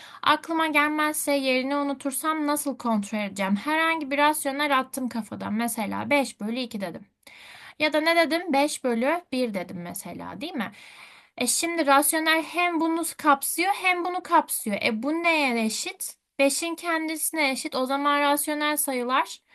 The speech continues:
doğal sayıları kapsar. Yani doğal sayılar rasyonellerin bir alt kümesidir. Bire doğru dedim. Kök iki için irrasyonel demiş. Kökün içerisinden direkt olarak çıkamayanlara,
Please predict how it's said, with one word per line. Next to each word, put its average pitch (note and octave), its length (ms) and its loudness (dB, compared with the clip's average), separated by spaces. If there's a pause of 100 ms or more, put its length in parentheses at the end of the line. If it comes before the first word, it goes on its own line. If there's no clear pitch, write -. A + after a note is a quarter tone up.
(280)
doğal C#4+ 300 8
sayıları C4 500 0
kapsar. D#4 460 4
Yani A#3+ 380 2
doğal C4+ 280 6
sayılar C#4+ 480 2
rasyonellerin B3 840 0
bir D#4 200 2 (360)
alt D4+ 260 6
kümesidir. B3 760 0
Bire C#4 460 4
doğru A3+ 340 6
dedim. F#3 260 -4 (320)
Kök F#4 280 -4
iki F4+ 280 -8
için E4+ 340 -6
irrasyonel A#3+ 880 2
demiş. G3 300 -8 (380)
Kökün D#4+ 380 0
içerisinden C4+ 1120 0 (1160)
direkt E4 380 2
olarak D#4 460 2
çıkamayanlara, A3+ 1300 -2